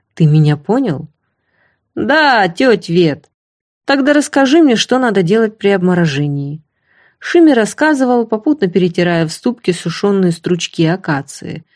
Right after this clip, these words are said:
А я размышляла, краем уха слушая его болтовню и поправляя, где надо. Не успокоились? Определенно.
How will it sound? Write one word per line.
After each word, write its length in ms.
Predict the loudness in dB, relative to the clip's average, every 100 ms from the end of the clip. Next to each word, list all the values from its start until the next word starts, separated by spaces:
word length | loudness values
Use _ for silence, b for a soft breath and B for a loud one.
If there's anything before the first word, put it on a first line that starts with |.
| _ _ _
А 140 | 0
я 160 | 2 4
размышляла, 960 | 2 0 -2 -2 -2 0 0 -2 -4 -4
краем 400 | -2 2 4 2
уха 220 | 0 -4
слушая 460 | -4 -4 -2 -2
его 240 | -2 -2 -2
болтовню 540 | -2 -4 -4 -2 -2
и 40 | -4
поправляя, 560 | -4 -2 -2 -2 -4
где 180 | -2 -4
надо. 480 | -2 -4 -8 -14 -16 _ _ _ _ _ _
Не 180 | 2 4
успокоились? 920 | 2 0 -6 -2 -2 -2 -4 -12 -20 _ _ _ _
Определенно. 1080 | -10 -4 -2 -2 0 0 -2 -4 -10 -12 -14